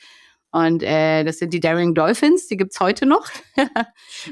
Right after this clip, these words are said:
Da geht's wirklich um kreativen Selbstausdruck, der oft verloren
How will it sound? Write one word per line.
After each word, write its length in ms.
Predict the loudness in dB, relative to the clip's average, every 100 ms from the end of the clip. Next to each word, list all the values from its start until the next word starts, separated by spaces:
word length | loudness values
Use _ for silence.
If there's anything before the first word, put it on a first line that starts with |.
| -14 -6
Da 100 | 0
geht's 220 | 0 0
wirklich 280 | -2 0 -2
um 80 | -2
kreativen 520 | 0 0 -2 -6 -4
Selbstausdruck, 920 | -4 -4 -6 -6 -4 -6 -8 -8 -6
der 220 | -6 -4
oft 260 | -6 -8 -12
verloren 680 | -4 -2 0 0 0 -4